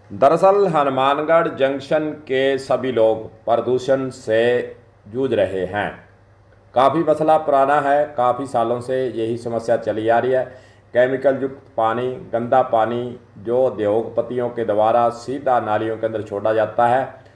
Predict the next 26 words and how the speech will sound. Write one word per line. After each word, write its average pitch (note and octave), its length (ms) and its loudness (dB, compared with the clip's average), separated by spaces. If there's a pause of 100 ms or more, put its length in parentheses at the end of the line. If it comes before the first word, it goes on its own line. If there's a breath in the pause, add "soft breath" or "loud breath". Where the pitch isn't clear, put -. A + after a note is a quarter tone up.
(260 loud breath)
और C3 220 4
एक B2+ 240 0
राजस्थान B2 680 0
ग्लू B2 420 -4
नाम A#2+ 280 0
से A#2+ 500 -2
एक A#2+ 140 -6
फैक्ट्री A2+ 420 -4
यहाँ A2+ 400 2
हनुमानगढ़ A2 540 -2
नई A2 180 -2
खुंड A2 200 -6
के A2 60 -2
अंदर A2 280 0
लगी G#2 220 -4
हुई A2+ 140 -2
है, B2 260 0 (360 loud breath)
सबसे B2+ 340 0
ज़्यादा A2+ 300 4
बदबू G#2 540 -4 (120)
उसी G#2+ 260 -8
की A2+ 140 -4
आती G#2+ 280 0
है, A#2 180 4
क्योंकि A2+ 540 -6
जब A2 420 -2